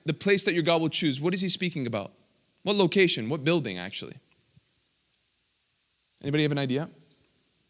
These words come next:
If you're thinking the tabernacle, you're right. The tabernacle.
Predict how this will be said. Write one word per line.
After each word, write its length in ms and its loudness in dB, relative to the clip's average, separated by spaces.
If 120 -2
you're 60 4
thinking 280 2
the 80 0
tabernacle, 580 -2
you're 120 0
right. 300 -6
The 60 -12
tabernacle. 580 -2